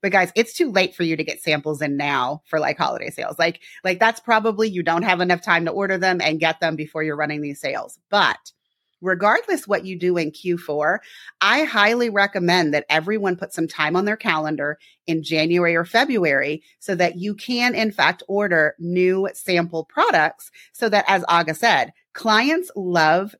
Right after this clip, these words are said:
to hold and feel the products. And so what I used to do when I was offering one of the albums as a booking bonus, I would keep them in the back of my car. I would keep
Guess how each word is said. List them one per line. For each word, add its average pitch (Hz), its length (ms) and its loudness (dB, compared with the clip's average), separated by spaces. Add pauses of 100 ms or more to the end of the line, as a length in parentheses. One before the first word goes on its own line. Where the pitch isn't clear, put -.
to 180 240 -6
hold 160 640 -2
and 160 220 -2
feel 156 360 0
the 143 100 -2
products. - 560 -2 (300)
And 185 160 2
so 190 160 2
what 175 240 2
I 185 140 4
used 233 280 -4
to 170 80 -8
do 151 320 -6 (680)
when 175 160 0
I 175 180 4
was 170 180 -2
offering 170 420 2
one 156 140 2
of 156 60 -2
the 156 120 -2
albums 156 400 0
as 147 120 -4
a 147 60 -6
booking 147 340 -6
bonus, 214 360 -2 (340)
I 185 120 0
would 185 160 -4
keep - 260 -8
them 190 140 -4
in 180 60 0
the 170 60 -2
back 156 260 2
of 147 100 -8
my 139 120 -2
car. - 420 -6 (340)
I 190 120 4
would 190 200 -2
keep 277 400 -4